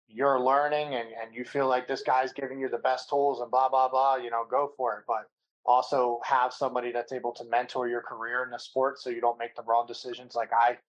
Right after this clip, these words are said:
had. Uh, you know, Sam Warpisa was a very big pivotal part in my, you know, signing with my management and talking and being able to articulate my words and maturing and not sounding as,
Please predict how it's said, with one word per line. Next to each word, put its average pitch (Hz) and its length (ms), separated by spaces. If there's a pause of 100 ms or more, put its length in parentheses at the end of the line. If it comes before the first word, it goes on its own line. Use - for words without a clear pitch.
(280)
had. 127 360 (100)
Uh, 107 440 (320)
you 123 80
know, 110 160
Sam 123 320
Warpisa 123 520
was 120 180
a 120 60
very 117 340
big 117 260
pivotal 120 580
part 123 280 (100)
in 120 100
my, 113 280 (520)
you 113 60
know, 110 120
signing 123 460
with 120 200
my 117 140
management 113 600 (100)
and 113 100
talking 120 540 (140)
and 110 360 (160)
being 131 220
able 127 180
to 131 120
articulate 123 640 (280)
my 117 240
words 131 520
and 113 120
maturing 135 640
and 120 140
not 135 240
sounding 131 400
as, 113 240